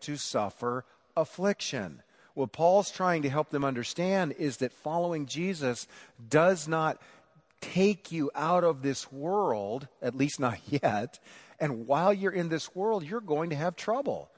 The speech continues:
You're going to have trouble. In fact, your troubles are going to probably increase in some aspects, in some aspects. So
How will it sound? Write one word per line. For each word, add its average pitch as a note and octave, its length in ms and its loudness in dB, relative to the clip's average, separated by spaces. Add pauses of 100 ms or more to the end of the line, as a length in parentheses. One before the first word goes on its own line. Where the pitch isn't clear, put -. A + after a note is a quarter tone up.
(240)
You're D#3+ 120 -2
going F3 260 -2
to D#3+ 60 0
have D3+ 200 -2
trouble. F3 440 -4 (160)
In F3 160 -2
fact, A#3+ 400 2
your A#3+ 100 -6
troubles E3+ 460 0
are F#3+ 60 -4
going F3+ 220 0
to F3 60 -4
probably G3+ 520 2
increase C#3 640 -4 (240)
in C#3 140 -4
some E3 400 -2 (100)
aspects, - 840 -6 (320)
in C3 140 -6
some D3 300 -2
aspects. A#2+ 600 -6
So C3+ 220 4